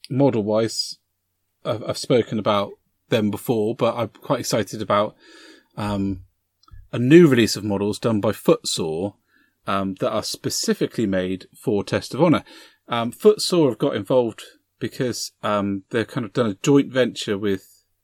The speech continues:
um, Warlord Games, as was pointed out to me by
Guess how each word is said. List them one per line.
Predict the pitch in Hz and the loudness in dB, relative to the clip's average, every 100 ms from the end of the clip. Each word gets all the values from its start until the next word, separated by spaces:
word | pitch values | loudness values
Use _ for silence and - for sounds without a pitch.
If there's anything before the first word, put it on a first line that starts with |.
| _ _ _ | _ _ _
um, | 98 98 95 95 95 _ _ _ _ _ _ _ _ _ | -12 -8 -6 -6 -8 _ _ _ _ _ _ _ _ _
Warlord | 120 120 110 95 | -6 -2 -2 0
Games, | 101 95 117 139 - _ _ _ _ _ _ | -2 -2 -6 -8 -12 _ _ _ _ _ _
as | 107 95 | -10 -8
was | 95 - _ | -10 -12 _
pointed | 139 110 113 | -2 -2 0
out | 104 - - | -2 -4 -8
to | 104 | -6
me | 95 92 _ _ _ _ | -6 -8 _ _ _ _
by | 107 90 90 | -4 -4 -4